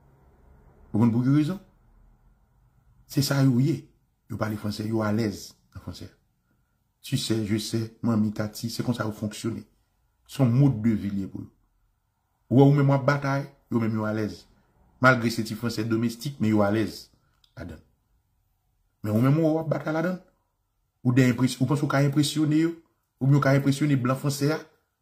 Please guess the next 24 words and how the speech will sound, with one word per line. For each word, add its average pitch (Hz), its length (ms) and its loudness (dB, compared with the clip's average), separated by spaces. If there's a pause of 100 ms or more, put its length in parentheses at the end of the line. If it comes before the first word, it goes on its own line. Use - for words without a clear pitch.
Non. 190 160 0 (880)
Ou 202 120 4
pa 208 120 6
pale 254 160 2
franse 143 400 -2
pou 127 160 0
enpresyone 120 460 -2
milat, 127 480 -4
asi 110 180 -8
ou 117 80 -2
libanè, 104 320 0
ou 107 60 -2
pa 123 100 0
kapab. 139 300 0 (340)
Deja 170 300 4
yo 175 100 4
e 143 80 4
kaka 107 300 -6
wap 95 160 -12
voye. 95 160 -10 (1400)
Yo 147 140 6
pa 143 100 4
pè 180 160 2
ou. 104 140 -4